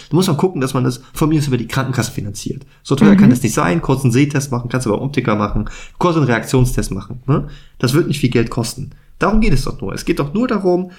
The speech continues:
Speaker 1: ist man noch in der Lage, sicher ein Kraftfahrzeug zu führen, ohne dass man andere Leute gefährdet.
Speaker 2: Ja.
Speaker 1: Ja? Es gibt auch so noch genügend Idioten. Ähm, hier letztens stand wieder in der Zeitung, in Langenfeld hat sich wieder jemand totgefahren,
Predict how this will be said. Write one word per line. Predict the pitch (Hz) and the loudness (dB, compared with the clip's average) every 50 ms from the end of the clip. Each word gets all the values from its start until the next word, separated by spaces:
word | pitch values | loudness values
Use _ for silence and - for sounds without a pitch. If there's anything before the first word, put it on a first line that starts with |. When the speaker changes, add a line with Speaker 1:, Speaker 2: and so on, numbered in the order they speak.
| - _ _ _ _ _ | -20 _ _ _ _ _
Speaker 1:
ist | _ 175 196 190 - - - - | _ 0 0 0 -4 -10 -6 -4
man | 127 127 127 | -2 0 0
noch | 127 127 | 0 0
in | 127 110 | -2 -2
der | 107 113 | 0 0
Lage, | 107 113 143 170 170 160 170 156 151 151 - - | 2 2 2 2 2 2 0 0 0 -4 -8 -6
sicher | - 120 139 160 156 - 170 156 156 160 - - - | 0 0 2 2 2 2 0 0 0 -2 -6 -10 -8
ein | - 113 110 107 | -4 -4 -4 -2
Kraftfahrzeug | - - 147 143 143 - 131 120 - 120 113 110 - | -2 -2 -2 -2 -2 -2 -4 -2 0 -2 -2 -2 -4
zu | - | -6
führen, | 117 - - - 113 110 113 123 123 - - - _ | -8 -6 -4 0 2 2 2 2 -2 -4 -10 -6 _
ohne | - 147 170 165 | 2 4 4 4
dass | 156 147 143 - | 2 0 -2 -2
man | 135 127 | -2 -2
andere | - 113 110 110 107 101 | 0 0 0 0 0 -2
Leute | 107 107 104 - | -2 -2 -2 -2
gefährdet. | 113 117 - - 110 101 - - - - - - - - - - - - - - | -2 -2 -2 -4 -4 -4 -4 0 0 2 2 0 -2 -4 -8 -10 -14 -18 -20 -4
Speaker 2:
Ja. | - 262 240 | 2 4 4
Speaker 1:
Ja? | 208 180 - - - - - - | 6 6 4 2 -2 -8 -14 -10
Es | - 147 - | -8 -4 0
gibt | - 170 170 - | 0 0 0 -2
auch | 139 123 | -2 0
so | - 156 185 | 2 2 4
noch | 190 156 135 - | 4 2 0 2
genügend | - 120 123 131 127 123 | 2 4 4 4 2 2
Idioten. | 123 - - - 117 120 127 127 - 123 120 123 123 - - - - - | 0 -2 0 2 2 2 2 2 2 0 0 0 -2 -8 -16 -20 -16 -6
Ähm, | - 139 113 110 107 107 110 | -2 0 2 2 0 0 -4
hier | 113 - 143 143 143 139 139 139 139 139 131 | -2 2 4 4 4 4 4 2 0 -2 -2
letztens | 131 143 147 147 - 156 143 - - | 0 0 0 0 -2 -2 -2 -2 -2
stand | - 156 143 143 | -2 0 0 2
wieder | 147 143 | 2 0
in | 131 | 0
der | 131 127 | 0 0
Zeitung, | 127 - 151 151 156 143 127 | 0 0 -2 0 0 0 0
in | 120 117 | 2 0
Langenfeld | 131 135 139 139 143 143 131 - | 0 0 0 -2 -2 -2 0 0
hat | 131 131 - | -2 -2 -2
sich | 139 - | -2 0
wieder | 127 123 | 2 2
jemand | 120 120 117 110 110 | 2 2 0 -4 -2
totgefahren, | - 180 185 180 - 165 - - 160 165 170 175 | 2 2 2 2 0 -4 -2 -2 0 0 -2 -4